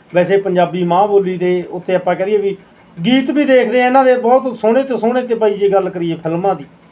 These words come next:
ਮਿੰਦੋ ਤਹਿਸੀਲਦਾਰ ਦੀ ਫਿਲਮ ਤੁਸੀਂ ਦੇਖੀ ਆ, ਕਿੰਨਾ ਘੈੜਾ, ਕਿੰਨਾ ਘੈਂਟ, ਮੈਂ ਕਹਿਣਾ ਉਹਦੇ ਵਿੱਚ ਬਾਈ, ਬਾਈ ਨੇ ਕਿਰਦਾਰ ਨਿਭਾਇਆ। ਤੇ ਦੂਜਾ ਨੰਬਰ, ਤੇ ਜਿਹੜੀ ਵੀ ਫਿਲਮ ਦੇ ਵਿੱਚ ਮੈਂ ਤਾਂ ਦੇਖਿਆ ਇਹਨਾਂ ਨੂੰ, ਕਈ ਫਿਲਮਾਂ ਹੋਰ ਵੀ ਆ,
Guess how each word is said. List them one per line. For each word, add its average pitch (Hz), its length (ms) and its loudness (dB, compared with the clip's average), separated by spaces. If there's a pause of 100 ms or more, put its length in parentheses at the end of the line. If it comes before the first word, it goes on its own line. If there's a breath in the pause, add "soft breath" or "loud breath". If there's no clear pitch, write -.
(300)
ਮਿੰਦੋ 190 280 0
ਤਹਿਸੀਲਦਾਰ 156 520 -2
ਦੀ 151 120 -8
ਫਿਲਮ 170 180 -6
ਤੁਸੀਂ 170 320 -14
ਦੇਖੀ 151 300 -10
ਆ, 151 60 -12 (460)
ਕਿੰਨਾ 190 280 0
ਘੈੜਾ, 196 300 2
ਕਿੰਨਾ 196 420 0
ਘੈਂਟ, 214 400 2
ਮੈਂ 190 420 2
ਕਹਿਣਾ 208 140 0
ਉਹਦੇ 214 180 2
ਵਿੱਚ 202 180 0
ਬਾਈ, 175 340 -2 (720)
ਬਾਈ 185 260 0
ਨੇ 190 140 -4
ਕਿਰਦਾਰ 175 380 2
ਨਿਭਾਇਆ। 185 340 2
ਤੇ 190 160 -4
ਦੂਜਾ 180 380 0
ਨੰਬਰ, 165 320 -2 (460 soft breath)
ਤੇ 208 360 2 (560)
ਜਿਹੜੀ 262 260 2
ਵੀ 302 100 0
ਫਿਲਮ 262 260 2
ਦੇ 262 100 4
ਵਿੱਚ 240 180 -2
ਮੈਂ 220 180 2
ਤਾਂ 214 120 2
ਦੇਖਿਆ 196 380 0
ਇਹਨਾਂ 214 180 0
ਨੂੰ, 214 160 -2
ਕਈ 240 160 2
ਫਿਲਮਾਂ 247 280 0
ਹੋਰ 190 260 0
ਵੀ 233 120 -2
ਆ, 247 200 0